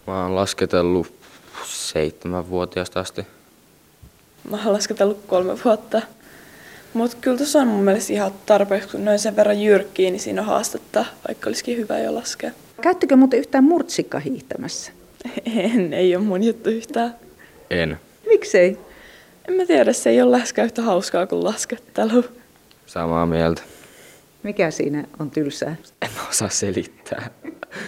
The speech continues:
Speaker 1: Ei, en, en osaa vaan selittää.
Speaker 2: Ei siinä oo tarpeeksi vauhtia tai sellaisia riskejä, niin se ei ole niin hauskaa.
Speaker 3: Oletteko te ehtineet käydä yhtään katselemassa Viitasaarta muuten tai tehdä muuta täällä?
Speaker 1: Ei, ei oo kyllä ehtittykään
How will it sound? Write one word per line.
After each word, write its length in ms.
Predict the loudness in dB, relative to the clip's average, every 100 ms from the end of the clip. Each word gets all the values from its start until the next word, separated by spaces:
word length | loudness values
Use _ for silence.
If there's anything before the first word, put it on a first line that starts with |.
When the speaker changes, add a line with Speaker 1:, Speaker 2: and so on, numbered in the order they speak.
| -16 -20 -20 -20 _ -8 -2
Speaker 1:
Ei, 120 | 0
en, 220 | 0 -2 0
en 240 | 0 -2 -6 -8
osaa 200 | -4 -2
vaan 120 | -4
selittää. 400 | -4 -6 -8 -16 -18 -16 -6
Speaker 2:
Ei 100 | -4
siinä 140 | -4
oo 100 | -4 -2
tarpeeksi 460 | -2 -2 -4 -4
vauhtia 760 | 0 2 2 -2 -6 -2 -2 -2
tai 260 | -4 -8 -8
sellaisia 400 | -8 -8 -8 -8
riskejä, 500 | -6 -6 -6 -2 -2
niin 140 | -2 -6
se 160 | -10 -6
ei 60 |
ole 80 | -2
niin 140 | 0 0
hauskaa. 580 | -4 -6 -6 -4 -2 -4 -6 -12 -20 _ _ -4
Speaker 3:
Oletteko 300 | -2 -2 0
te 120 | 4
ehtineet 540 | 2 4 2 2 0 -4 0
käydä 240 | 4 4
yhtään 500 | 2 0 0 0 0 -4 -12 -8 -8 -8 -18 -6
katselemassa 580 | -6 -2 -2 -2 -4 -2
Viitasaarta 640 | -2 -2 2 2 2 2
muuten 600 | 4 4 4 2 0 0
tai 280 | 0 2 2
tehdä 220 | 0 -2
muuta 280 | -2 -2 -4
täällä? 280 | -4 -6 -6 -12 -20 _ 0
Speaker 1:
Ei, 100 | 2
ei 300 | 4 6 6
oo 60 |
kyllä 280 | 4 2 4
ehtittykään 480 | 2 0 -4 -2